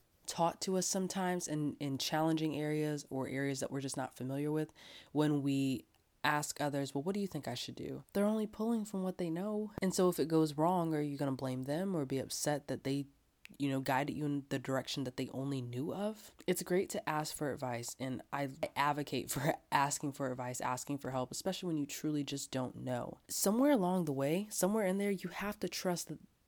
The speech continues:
that the decisions that you make are gonna give you something that you can learn from or earn. You can learn from your mistakes, or you can earn a new perspective, a new opportunity from taking a chance on yourself. You know,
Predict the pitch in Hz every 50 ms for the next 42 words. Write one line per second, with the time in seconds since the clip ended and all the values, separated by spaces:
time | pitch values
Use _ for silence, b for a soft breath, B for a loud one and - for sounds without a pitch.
0 | - - 160 147 - - 156 147 151 143 - - - 208 202 220 208 196 - 175
1 | - 151 151 147 139 135 131 147 185 - - - - - _ - 170 165 165 160
2 | 156 156 156 151 143 - - _ - - 170 165 165 160 170 160 156 165 165 160
3 | - - 170 156 156 - - 151 151 143 143 139 - 139 147 143 139 - 139 135
4 | 131 139 147 160 170 175 - - 190 180 180 170 135 151 - - - 143 143 139
5 | 123 113 113 117 123 - - 175 156 - 170 156 151 160 175 190 202 196 - 190
6 | 180 175 170 165 165 - - - 160 156 151 - - - - - - 151 151 151
7 | 151 - - 151 131 - - - 156 151 156 151 131 139 143 139 139 131 - 143
8 | - - - 139 135 - - 131 127 127 135 139 139 - 131 139 139 - 135 -
9 | - - - 143 139 135 139 123 123 - b b b b b - - 143 135 -
10 | 156 143 135 - 139 131 - - - 135 131 123 - 131 131 123 127 - - 123
11 | 117 - - - - - - _ _ _ _ - 165 147 151 143 139 - -